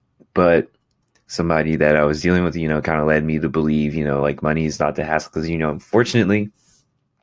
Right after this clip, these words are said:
uh, I'm within good standing with, you know, my banks and all that stuff. And, uh, you know, I've been working on my credit for a few, few, few years now, so my credit score is pretty good.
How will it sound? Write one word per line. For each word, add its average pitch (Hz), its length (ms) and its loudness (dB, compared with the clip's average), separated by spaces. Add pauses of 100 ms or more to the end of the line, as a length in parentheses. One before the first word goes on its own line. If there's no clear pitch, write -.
(420)
uh, 98 380 4
I'm 90 340 -2 (580)
within 113 420 0
good 104 180 2
standing 87 460 -2
with, 85 240 -4
you 82 60 -4
know, 80 360 -4
my 76 160 -2
banks 71 480 -8
and 73 220 -8
all 73 180 -4
that 73 240 -2
stuff. 73 480 -2
And, 76 320 -6
uh, 76 280 -2 (600)
you 85 80 -6
know, 82 100 2
I've 78 100 0
been 82 120 2
working 82 260 2
on 80 80 2
my 76 140 0
credit 78 340 0
for 76 240 -2
a 76 60 0
few, 78 420 -2 (100)
few, 87 260 -4
few 98 320 0
years 87 400 4
now, 71 260 -2
so 76 160 -12
my 76 100 -6
credit 73 220 -4
score 73 540 -4
is - 100 -18
pretty 73 220 -2
good. 69 320 2